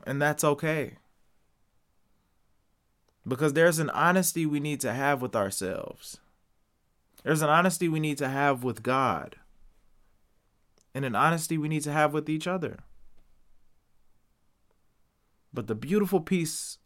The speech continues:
about God's love is that it covers us. God's unconditional love is unfailing and unwavering in its honesty.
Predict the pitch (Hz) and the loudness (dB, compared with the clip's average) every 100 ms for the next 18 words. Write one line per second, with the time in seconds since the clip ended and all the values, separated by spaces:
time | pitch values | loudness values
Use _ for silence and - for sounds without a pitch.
0 | - - 127 131 123 151 170 143 104 110 | -12 -4 0 0 2 4 4 2 -2 -4
1 | 95 - - - - - 131 127 139 120 | -4 -6 -12 -20 -20 -10 -6 0 0 0
2 | - 156 135 110 95 80 - - - - | -2 -4 -2 -2 -4 -10 -12 -14 -16 -18
3 | - _ _ _ _ _ _ _ _ _ | -20 _ _ _ _ _ _ _ _ _
4 | _ _ _ _ - - - - 113 147 | _ _ _ _ -20 -20 -20 -6 2 6
5 | 165 165 139 - - _ _ - 160 165 | 8 6 4 -6 -12 _ _ -2 0 2
6 | 156 143 151 156 143 123 104 101 90 90 | 0 -2 0 -2 -2 0 2 2 0 -6
7 | 85 104 123 110 - - _ - 156 156 | -6 -2 -2 -4 -10 -20 _ 0 2 2
8 | - 151 151 147 147 143 139 139 135 _ | 2 4 6 6 4 0 -2 -6 -12 _
9 | _ _ - 147 156 151 135 151 151 131 | _ _ -4 2 4 4 6 6 6 2
10 | 131 131 123 123 139 139 131 117 - 64 | -4 -4 -6 -4 -2 -2 -4 -6 -10 -12
11 | - | -14